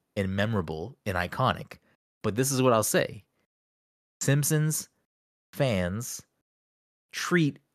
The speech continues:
everything about The Simpsons as funny or quotable.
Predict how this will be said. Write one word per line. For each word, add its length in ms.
everything 680
about 500
The 100
Simpsons 800
as 220
funny 520
or 160
quotable. 680